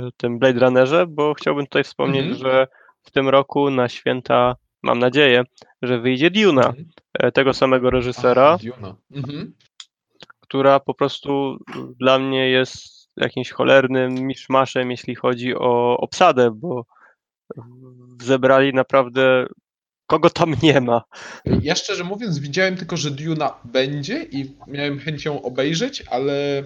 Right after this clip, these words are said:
Speaker 2: mm, nie zagłębiałem się bardzo w to, e, kto tam gra i
Speaker 1: Więc tak,
Speaker 2: jeśli były
Speaker 1: e,
Speaker 2: jakieś trailery, to też nie wiem.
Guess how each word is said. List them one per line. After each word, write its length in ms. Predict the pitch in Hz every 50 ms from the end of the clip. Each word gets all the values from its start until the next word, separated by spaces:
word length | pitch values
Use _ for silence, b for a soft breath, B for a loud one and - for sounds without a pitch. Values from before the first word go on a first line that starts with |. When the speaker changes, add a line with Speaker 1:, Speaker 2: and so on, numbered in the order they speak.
| 139 _
Speaker 2:
mm, 500 | - 131 131 131 131 127 127 127 131 131 131 _ _ _ _ _ _ _ _ _ _ _ _ _ _ _
nie 160 | 139 139 143 139
zagłębiałem 540 | 147 139 135 143 143 139 143 139 135 131
się 120 | 127 - 131
bardzo 380 | 120 123 120 120 120 117 113
w 80 | 110 110 _
to, 520 | _ - 110 107 107 107 107 107 104 85 - -
e, 220 | - 110 107 104 104
kto 280 | 107 - - _ 123
tam 300 | 120 - 92 104 113 113
gra 340 | 110 117 113 110 107 104 101
i 420 | - - - 104 101 101 101 101 _ _ _ -
Speaker 1:
Więc 280 | 131 135 151 156 - -
tak, 220 | - 120 120 - _ -
Speaker 2:
jeśli 180 | 127 131 131
były 120 | 131 131 127
Speaker 1:
e, 40 | 131
Speaker 2:
jakieś 200 | 131 131 135 131
trailery, 440 | - 127 131 131 - - 123 123 127 _
to 60 | -
też 220 | _ 110 98 - -
nie 120 | 101 98
wiem. 180 | 95 98 98